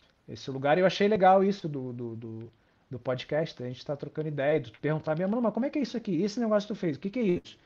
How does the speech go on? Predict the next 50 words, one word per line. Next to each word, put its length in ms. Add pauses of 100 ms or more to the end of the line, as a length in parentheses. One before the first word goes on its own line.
(440)
Eu 240
acho, 440
achei 200
legal 320
isso 160
do 80
podcast, 400
achei 120
bem 120
maneiro. 380 (640)
E 80
principalmente, 800
cara, 200
achei 220
muito 220
legal 260
de 140
tu, 80
na 80
tua 100
idade, 440
tá 100
tendo 200
essa 140
iniciativa. 640 (400)
Que 80
tu 140
não 180
pare 380
se 120
tu 100
quer 500 (480)
trabalhar 460
com 200
isso 380
ou 80
coisas 240
relacionadas 600
a 100
isso, 180
que 60
siga 340
aí 80
mesmo, 380 (400)
porque 240
a 60
gente 340
começou 360
assim 260
também 380